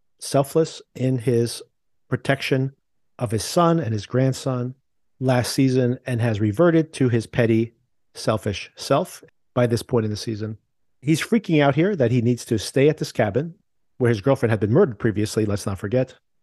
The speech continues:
His son won't stay with him. He's very disappointed in him, which is very indicative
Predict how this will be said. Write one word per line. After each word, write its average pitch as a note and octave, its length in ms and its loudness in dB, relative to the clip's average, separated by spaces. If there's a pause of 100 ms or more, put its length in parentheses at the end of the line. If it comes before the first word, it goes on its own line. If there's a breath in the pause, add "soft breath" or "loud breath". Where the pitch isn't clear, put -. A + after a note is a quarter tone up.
(140)
His C3+ 140 -2
son F3+ 180 2
won't C#3+ 160 2
stay B2 180 2
with A#2 140 2
him. A#2 160 2
He's A2 180 -2
very F3+ 240 2
disappointed A2 500 -2
in G2+ 80 -4
him, G#2 200 -4
which A2+ 160 -10
is F#2+ 160 -12
very G#2 400 -6 (420)
indicative B2 580 2